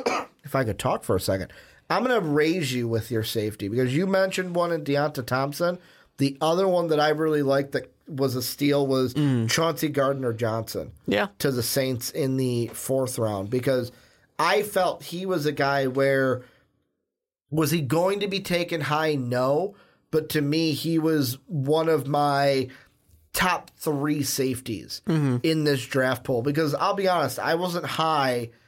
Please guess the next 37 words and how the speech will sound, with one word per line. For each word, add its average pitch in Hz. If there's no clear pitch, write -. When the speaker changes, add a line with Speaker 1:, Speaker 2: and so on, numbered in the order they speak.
Speaker 1:
on 143
many 147
of 127
these 123
safeties. 117
Like 135
Jonathan 190
Abram, 175
yes, 156
I 165
put 170
him 170
in 165
my 156
first 156
round 147
for 147
some 143
mocks, 156
but 151
that's 170
only 170
because 151
I 143
feel 147
like 143
that's 147
the 151
guy 143
that 131
teams 139
were 135
gonna 123
look 113
at. 185
Speaker 2:
Yeah. 113
Speaker 1:
Um, 143